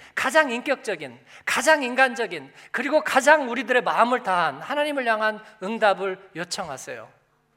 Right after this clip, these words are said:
"네가 나를 사랑하느냐?" 물어보는 거예요.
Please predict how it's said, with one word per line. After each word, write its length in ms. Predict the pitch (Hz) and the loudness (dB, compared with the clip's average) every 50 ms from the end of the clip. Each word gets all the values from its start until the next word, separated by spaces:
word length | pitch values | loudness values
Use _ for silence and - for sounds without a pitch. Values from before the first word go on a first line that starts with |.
| _ _ _ _ _ _ _ _ _ _ _ _ _ _ _ _ _ _ _ _ | _ _ _ _ _ _ _ _ _ _ _ _ _ _ _ _ _ _ _ _
"네가 260 | 190 190 208 220 208 | -6 -4 -2 0 0
나를 280 | 190 175 175 180 170 - | -2 -2 -4 -4 -6 -8
사랑하느냐?" 720 | - 220 214 202 185 180 180 170 165 170 175 180 208 214 - _ _ _ _ _ | -8 -6 -6 -6 -6 -6 -8 -12 -12 -10 -10 -10 -10 -10 -16 _ _ _ _ _
물어보는 440 | - 185 208 208 208 196 151 143 135 | -10 -8 -8 -6 -6 -8 -10 -10 -14
거예요. 260 | 131 117 110 - _ | -16 -16 -18 -18 _